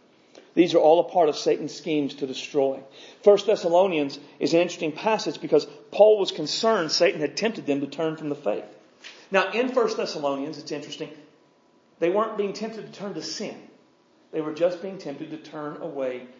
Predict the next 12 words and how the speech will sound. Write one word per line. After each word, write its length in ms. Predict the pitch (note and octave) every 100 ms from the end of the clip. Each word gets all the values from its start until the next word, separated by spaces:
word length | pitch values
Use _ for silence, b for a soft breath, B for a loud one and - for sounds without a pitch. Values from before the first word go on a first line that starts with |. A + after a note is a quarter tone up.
| _
from 180 | C#3 B2+
their 120 | C3
faith. 400 | - F3+ A#2+ - - b b b
When 180 | - F#3
they 100 | D#3
came 320 | D#3 F#3 G#3
to 80 | A#3+
Jesus, 440 | E3+ D#3 D3 D#3 -
they 120 | D3+
began 400 | E3 D3+ C#3+ C#3
to 60 |
suffer 540 | C#3 - D3+ - C#3